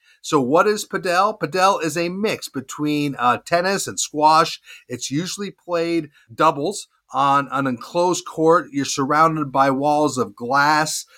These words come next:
or some other substance, but the court is about one third of the size of a tennis court.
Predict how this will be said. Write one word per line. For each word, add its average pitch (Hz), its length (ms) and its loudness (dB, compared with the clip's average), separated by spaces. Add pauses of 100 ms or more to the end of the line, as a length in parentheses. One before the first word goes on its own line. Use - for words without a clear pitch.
(160)
or 139 180 0
some 120 260 -6
other 160 240 2
substance, 139 600 -4 (260)
but 127 120 -2
the 120 100 -4
court 170 400 0
is 131 100 -6
about 123 320 0
one 151 360 2
third 185 400 4
of 131 160 -2
the 135 100 -2
size 143 460 2
of 117 80 -2
a 113 80 -4
tennis 147 340 -4
court. 135 380 2